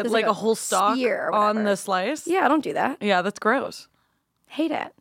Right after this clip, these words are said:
Speaker 2: Bad question. <laughs>
Speaker 1: Do you have a tip for bad smells?
Speaker 2: Oh,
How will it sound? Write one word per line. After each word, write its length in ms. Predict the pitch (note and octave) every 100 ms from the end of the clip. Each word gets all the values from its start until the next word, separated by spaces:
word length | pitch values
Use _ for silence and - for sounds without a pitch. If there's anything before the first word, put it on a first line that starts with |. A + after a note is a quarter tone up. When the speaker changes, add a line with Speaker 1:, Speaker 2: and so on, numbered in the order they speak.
| _
Speaker 2:
Bad 160 | G#3+ A3
question. 460 | - G#3+ - - F3+ -
<laughs> 80 | - - - - - - - _ _ _ - - _ _ _ _ -
Speaker 1:
Do 80 | C#4+
you 40 |
have 80 | D#4
a 80 | C4 -
tip 400 | - B3+ - - _ _ _ _ _
for 640 | - - G#3+ F#3+ F#3 G3+ _ _ _ -
bad 320 | G3 G3+ G#3+
smells? 760 | - G#3+ F3+ - - - - _ _ _ _ _ _ C#4
Speaker 2:
Oh, 460 | F#4+ A#3+ - F#3+